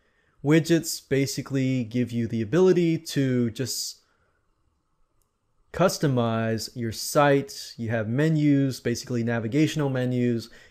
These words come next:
You have a header, you got background, you have an editor, you have plugins, which are basically small little applications that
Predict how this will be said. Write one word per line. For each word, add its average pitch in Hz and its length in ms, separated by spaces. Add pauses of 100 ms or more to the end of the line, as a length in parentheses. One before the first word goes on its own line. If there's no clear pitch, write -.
(100)
You 120 100
have 117 220
a 113 60
header, 156 440
you 135 120
got 110 180
background, 127 720 (340)
you 113 120
have 110 180
an 110 120
editor, 170 640 (420)
you 120 120
have 123 240
plugins, 151 840
which 135 240
are 135 60
basically 123 920
small 175 400
little 156 220
applications 123 960
that 113 300